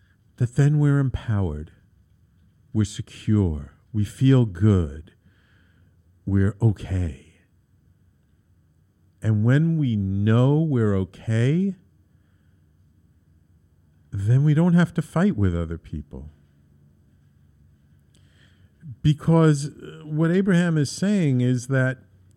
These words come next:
you know, we only fight with other people when we're afraid. And we're only afraid when we're insecure.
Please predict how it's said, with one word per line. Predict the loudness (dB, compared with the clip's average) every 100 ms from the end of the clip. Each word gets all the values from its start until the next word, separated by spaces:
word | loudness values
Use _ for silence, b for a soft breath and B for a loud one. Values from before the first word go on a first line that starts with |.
| -2
you | 0 2
know, | 2
we | 2
only | 2 0
fight | -2 0 2 4
with | 4
other | 6 2
people | 0 -2 0 2
when | 2 2
we're | 2
afraid. | 0 0 0 0 -4
And | -2 0
we're | 2 0
only | 0 0
afraid | -2 -4 -4 0 2 2 2 0 -4 b b b b
when | 2 4 4
we're | 2 0 2
insecure. | 4 4 0 -8 -4 -2 -2 -10